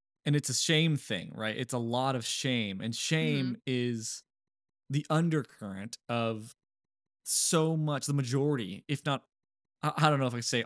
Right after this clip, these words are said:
Speaker 1: all, but
Speaker 2: Mm-hmm.
Speaker 1: s-, the vast, vast majority of these underpinnings and things that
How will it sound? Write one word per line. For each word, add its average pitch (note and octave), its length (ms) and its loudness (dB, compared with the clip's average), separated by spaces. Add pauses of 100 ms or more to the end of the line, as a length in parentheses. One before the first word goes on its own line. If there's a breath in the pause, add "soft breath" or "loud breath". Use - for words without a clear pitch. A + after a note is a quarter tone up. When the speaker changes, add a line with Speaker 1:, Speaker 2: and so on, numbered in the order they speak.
Speaker 1:
all, A2+ 360 2
but G#2+ 240 -4 (120)
Speaker 2:
Mm-hmm. A3 280 -6 (160)
Speaker 1:
s-, - 340 0
the C#3 100 0
vast, D3+ 500 2
vast C3 460 -2
majority A#2 640 -6
of G#2+ 460 -6 (600)
these A#2 240 -4 (100)
underpinnings A#2 960 -4 (160)
and A2 380 -6
things A#2+ 300 -4
that G#2+ 240 -8